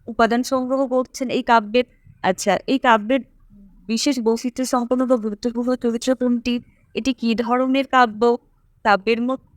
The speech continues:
কতগুলি খণ্ড সেটা পড়ব, কাব্যের বিষয় পড়ব, কাব্যের মোট কতগুলি চরিত্র, কারা কারা, কী ধরনের কাব্য, কী কী ছন্দ ব্যবহার করা হচ্ছে,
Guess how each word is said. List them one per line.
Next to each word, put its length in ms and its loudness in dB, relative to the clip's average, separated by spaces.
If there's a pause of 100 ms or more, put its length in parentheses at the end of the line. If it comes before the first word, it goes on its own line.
কতগুলি 540 0 (640)
খণ্ড 400 2 (360)
সেটা 260 -2
পড়ব, 400 -4 (360)
কাব্যের 420 2
বিষয় 420 -2
পড়ব, 480 0 (400)
কাব্যের 340 2
মোট 200 -4
কতগুলি 380 0
চরিত্র, 480 0
কারা 260 4
কারা, 320 0 (320)
কী 100 -2
ধরনের 500 0
কাব্য, 380 0 (540)
কী 120 -2
কী 220 -2
ছন্দ 380 -2
ব্যবহার 360 4
করা 220 2
হচ্ছে, 440 -4